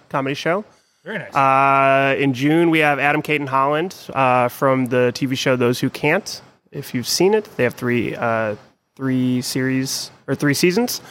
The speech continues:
Speaker 1: Uh, and then I have a couple other big names coming up the next few months, so it's a fun time. I think last, last show we bumped it up to ninety people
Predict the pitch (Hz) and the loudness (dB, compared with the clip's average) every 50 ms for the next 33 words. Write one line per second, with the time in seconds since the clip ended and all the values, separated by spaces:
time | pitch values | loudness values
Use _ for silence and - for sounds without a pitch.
0 | - - _ _ _ _ _ _ - 135 135 135 135 135 135 135 139 143 147 147 | -20 -20 _ _ _ _ _ _ 0 2 2 4 4 4 4 2 2 2 2 2
1 | 139 147 - 160 147 - 160 160 156 160 160 160 156 143 - - _ _ _ 143 | 0 0 -2 -2 2 2 2 4 4 2 2 2 0 -2 -4 -14 _ _ _ -6
2 | 160 160 147 165 165 175 170 170 - - 165 170 170 175 175 - - 170 170 170 | -6 -2 2 2 2 2 0 -2 -2 -2 0 2 2 0 -2 0 -2 0 0 0
3 | 175 - - - - - 175 175 180 180 185 185 190 185 185 180 - _ _ _ | 0 -2 -8 -16 -10 -8 -6 -4 -4 -4 -4 -6 -8 -10 -12 -14 -18 _ _ _
4 | _ _ _ _ _ _ 151 165 196 240 262 - - - - - 127 123 123 123 | _ _ _ _ _ _ 0 0 0 0 -2 -8 -12 -10 -4 -2 -2 0 0 -2
5 | 117 - - - 160 165 165 - 175 170 180 196 202 202 190 - _ _ _ _ | -4 -8 -8 -6 -4 -4 -2 -2 0 0 0 0 -2 -4 -10 -16 _ _ _ _
6 | _ 151 147 139 147 156 160 - - - - - _ _ _ _ 160 175 180 - | _ -4 0 2 2 2 0 -2 -8 -14 -16 -20 _ _ _ _ -2 0 0 0
7 | - 202 190 180 180 175 170 170 165 147 165 165 160 156 175 170 170 170 - 156 | 0 0 2 2 2 2 2 2 2 2 0 -2 -2 -2 -4 -4 -4 -4 -4 -2
8 | 151 156 156 160 160 156 - 160 165 160 185 190 185 190 | -2 0 0 0 -2 -4 -4 -4 -4 -2 -2 -2 -2 -4